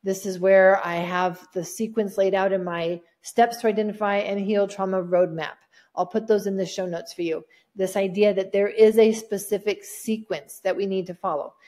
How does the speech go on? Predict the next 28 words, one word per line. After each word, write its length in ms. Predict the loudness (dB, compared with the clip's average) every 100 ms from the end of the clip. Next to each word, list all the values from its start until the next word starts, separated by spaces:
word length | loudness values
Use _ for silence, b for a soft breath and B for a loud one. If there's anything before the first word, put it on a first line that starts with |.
| b
Doesn't 280 | 0 0 0
need 220 | 0 0
to 60 | 0
be 140 | -2
confusing. 640 | -2 -4 -4 -4 -2 -4 -4
I'm 100 | -6
not 200 | -4 -4
saying 220 | -4 -2 0
that 120 | 0
it's 240 | -2 -8 _ _
easy, 640 | 4 4 4 2 0 -4 B B -2
but 200 | 4 6
it 180 | 4
can 540 | 0 -4 0 0 -2 -8
be 240 | -10 -10 -14
clear 760 | -18 -6 0 4 4 4 2 -4
and 220 | -10 -10
simple. 600 | -12 -8 -8 -8 -12 -16 _ b b -8
The 100 | -2
body 640 | 0 2 4 4 2 -2
has 560 | -12 -6 0 2 2
a 160 | 0 -4
science 840 | -6 -12 -8 -8 -8 -10 -18 -20 b b b -2
that 420 | 2 2 0 -6
it 180 | -8 -8
follows. 540 | -4 -2 0 0 -2
It 100 | -6
has 380 | -10 -6 -6 -6